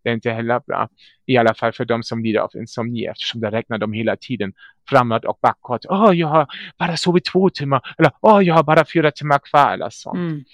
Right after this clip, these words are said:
Speaker 2: mm.
Speaker 1: Men du ska, så det ska vara en väldigt avslappnande miljö. Det ska vara mörkt.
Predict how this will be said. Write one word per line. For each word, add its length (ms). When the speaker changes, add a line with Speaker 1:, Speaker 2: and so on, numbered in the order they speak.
Speaker 2:
mm. 220
Speaker 1:
Men 260
du 120
ska, 220
så 120
det 120
ska 200
vara 180
en 180
väldigt 460
avslappnande 880
miljö. 440
Det 100
ska 220
vara 260
mörkt. 420